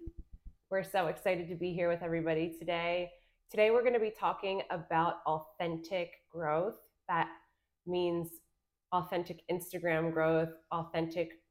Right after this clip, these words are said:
growth with your brand, how to get the right people in your chair, how to get your dream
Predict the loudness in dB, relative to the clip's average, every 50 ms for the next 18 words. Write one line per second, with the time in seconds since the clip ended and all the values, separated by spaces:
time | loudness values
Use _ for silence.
0 | _ -2 0 2 2 0 0 -4 -8 -6 -4 -4 -4 -4 -4 -4 -2 -2 0 0
1 | 0 0 0 0 -2 -2 -2 -2 -2 -2 -2 -2 -4 -4 -4 -4 -4 -2 -2 0
2 | -2 -2 -4 -8 _ -10 -10 -8 -4 -2 -2 0 0 0 -2 -4 -4 -6 -6 -4
3 | -2 0 0 0 0 0 -2 -6 -10 -18 _ _ -4 -4 -2 -2 -2 -4 -4 -4
4 | -4 -4 -6 -6 -6 -6 -2 0 0 0 0 -2